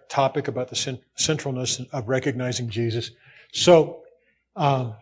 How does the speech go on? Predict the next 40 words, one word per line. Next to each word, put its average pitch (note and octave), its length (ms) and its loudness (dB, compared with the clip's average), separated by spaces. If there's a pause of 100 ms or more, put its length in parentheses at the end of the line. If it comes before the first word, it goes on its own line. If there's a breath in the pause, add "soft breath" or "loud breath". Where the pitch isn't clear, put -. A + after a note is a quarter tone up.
(1120)
I, D3 180 6
I D3+ 140 4
quoted A#3+ 480 4
something F#3 340 -2
from B2+ 220 -8
Baxter C#3+ 340 2
Kruger C3 400 0
the A#2 80 -4
last B2+ 280 2
time C#3 120 -6
we B2 100 -6
talked - 280 -4
about G#2+ 260 -10
this, A2+ 380 -6
and B2+ 100 -4
it's - 160 -6
this. - 320 0 (400 soft breath)
Uh, E3+ 300 -4 (100)
our D#3+ 180 4
call E3 260 4
to C#3 120 -4
recognize E3+ 1040 2
the C3+ 80 -6
sacred E3 440 0
presence D3+ 400 -2
of B2+ 60 -2
the A#2+ 60 -6
Father, B2+ 280 0
Son, B2+ 220 -6
and B2 100 -6
Holy B2+ 220 -4
Spirit C3+ 380 -2
in C3 40 -8
every A#2+ 200 -4
person, C#3 360 -4
place, B2+ 380 -6
and A#2 100 -8
moment. B2+ 360 -4 (640 loud breath)
Uh, B2+ 320 2 (480)
Baxter, C#3 760 2